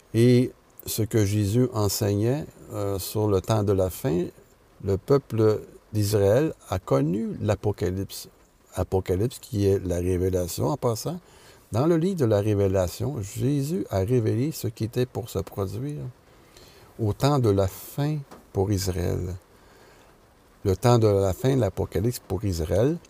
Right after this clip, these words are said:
a commencé à soixante-dix après Jésus-Christ, euh, avec la destruction du temple de Jérusalem. Au milieu du deuxième siècle,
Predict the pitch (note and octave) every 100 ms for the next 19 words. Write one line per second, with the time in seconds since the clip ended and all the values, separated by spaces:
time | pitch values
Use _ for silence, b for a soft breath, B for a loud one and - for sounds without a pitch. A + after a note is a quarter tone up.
0 | - - - F#2+ G#2+ G2 G2 - A2+ -
1 | G2+ - G2+ - F2+ G2+ D#3+ - F2+ -
2 | F#2 F2+ E2+ E2 G2 D#3+ E3+ - - -
3 | G2 F#2+ F#2 F#2 F2+ F2+ F#2+ G#2 F#2+ F#2
4 | F2+ A#2+ - A#2 - D#3 B2+ A#2 C#3+ D#3
5 | - A2 G#2+ F#2+ - - - - - -
6 | - - - - - - B B B B
7 | B B B B - C3 C3 C3 B2 A2+
8 | A#2+ B2 B2 A2 A2+ G#2 G2 G#2+ G2 G2
9 | E2+ - C3 D#3+